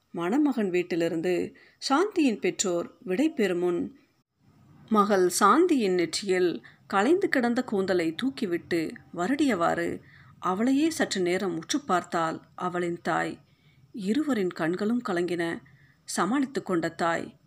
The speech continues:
"சாந்தி, நாங்கள் வர்றோமா? ஏதும் உனக்கு தேவைப்பட்டா எனக்கு கோலிடு." சாந்தியின் தந்தை நடராஜாவும் மகளை பிரியும் கவலையில் சற்று உணர்ச்சி வசப்பட்டவராகவே காணப்பட்டார். "வரோம் மதனி,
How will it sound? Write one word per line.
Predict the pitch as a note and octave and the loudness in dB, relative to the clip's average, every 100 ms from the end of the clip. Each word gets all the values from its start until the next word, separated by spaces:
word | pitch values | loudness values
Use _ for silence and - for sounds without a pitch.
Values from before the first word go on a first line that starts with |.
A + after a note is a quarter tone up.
| _ _ - | _ _ -12
"சாந்தி, | - E3 F3 F3+ F#3 _ _ - | -6 -4 -2 -4 -8 _ _ -6
நாங்கள் | F3 E3+ D#3+ | -4 -2 -2
வர்றோமா? | D#3 G#3 A#3+ F#3+ E3+ - - _ _ | -2 -2 -2 -2 -4 -8 -20 _ _
ஏதும் | - A3+ D#4 | 0 2 2
உனக்கு | A3+ F3+ - | 2 0 -2
தேவைப்பட்டா | F3+ A3 - E3+ F#3+ F3 F3+ - _ | -2 -2 -6 -4 -2 -2 -2 -12 _
எனக்கு | F3 F3 F3+ | -4 -4 -4
கோலிடு." | E3 B3 C#4 F#3 F3 C4+ - _ _ _ _ _ _ _ _ _ - | -6 -2 0 0 -2 -4 -8 _ _ _ _ _ _ _ _ _ -6
சாந்தியின் | A#3 D4 F#4+ D4+ G3+ | -2 0 0 0 0
தந்தை | G3 F3 F3+ F3 | -2 -2 0 0
நடராஜாவும் | D#3 F#3 B3 G3+ F#3 E3+ E3+ F3 - _ _ - | 0 -2 -2 -2 -4 -2 -4 -6 -10 _ _ -4
மகளை | G3 G3+ F#4 | -2 0 0
பிரியும் | D4 A3+ F#3+ F3 | 0 0 0 0
கவலையில் | E3+ E3+ F3+ F3+ F3 E3 G#3 - - | -2 -2 0 0 -2 -4 -10 -18 -20
சற்று | - - G3 G#3 F#3 | -8 -6 -4 -2 -2
உணர்ச்சி | F#3+ F4 - | 0 -2 -2
வசப்பட்டவராகவே | D4+ A#3 G#3+ - G3 F#3 F3 E3+ G3 A#3 | -4 -4 -4 -4 -4 -2 -2 -2 -4 -4
காணப்பட்டார். | F#3+ E3+ E3+ E3+ F#3 E3+ E3+ _ _ _ _ _ _ _ _ - | -4 -4 -4 -6 -4 -4 -6 _ _ _ _ _ _ _ _ -12
"வரோம் | F3 F#3+ A#3+ | -6 0 2
மதனி, | F#3 F#3 F3+ F#3 | 2 0 -2 -2